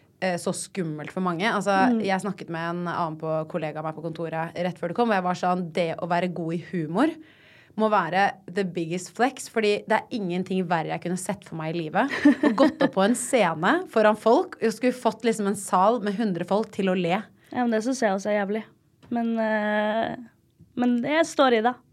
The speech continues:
Speaker 1: Ja. For jeg te-, jeg tenker også sånn, eh, Martha sa jo også det når hun var her, at du tror du skal drite på deg.
Speaker 2: Ja, ja, ja.
Speaker 1: Sånn, det er det jævligste i verden, men hun bare, det er det sykeste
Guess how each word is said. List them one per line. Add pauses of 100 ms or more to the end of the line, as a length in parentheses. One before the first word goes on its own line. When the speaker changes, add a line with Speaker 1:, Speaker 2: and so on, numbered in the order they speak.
(220)
Speaker 1:
Ja. (560)
For
jeg
te-,
jeg
tenker
også
sånn, (280)
eh,
Martha
sa
jo
også
det
når
hun
var
her,
at (720)
du
tror
du
skal
drite
på
deg. (100)
Speaker 2:
Ja,
ja,
ja. (520)
Speaker 1:
Sånn,
det
er
det
jævligste
i
verden,
men
hun
bare,
det
er
det
sykeste